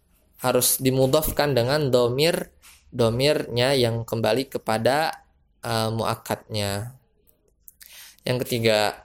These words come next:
lam yadhkuru al-musannifu anna tawkida tabi'un lil muakkadi fi jazmihi wa tankirihi. Penulis tidak menyebutkan bahwasanya taukid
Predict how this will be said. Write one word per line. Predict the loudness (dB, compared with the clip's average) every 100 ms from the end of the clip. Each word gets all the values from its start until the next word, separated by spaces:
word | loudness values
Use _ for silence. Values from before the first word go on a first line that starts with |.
| -2
lam | 0 2 2
yadhkuru | 2 2 0 -2 2 4 4 4 2 0
al-musannifu | 0 0 0 0 0 0 0 -2 -2 -2 -2
anna | -2 -2
tawkida | -2 0 0 0 -2 0 0
tabi'un | 0 0 2 2 0 -2 -2 0 2 0 -2 -10 _ _ _ _ -2
lil | 2 2
muakkadi | 2 2 2 0 -2 0 2 2 0
fi | 0 2 4
jazmihi | 2 2 2 2 2
wa | 2 0
tankirihi. | 0 -2 -2 -4 0 2 2 0 0 0 0 -6 _ _ _ _ -20 -20 -20 -20 _
Penulis | 2 4 4 2 0
tidak | 2 2 2
menyebutkan | 2 2 2 2 2 2
bahwasanya | 4 4 4 2 0 0
taukid | 0 0 -2 -2 0 0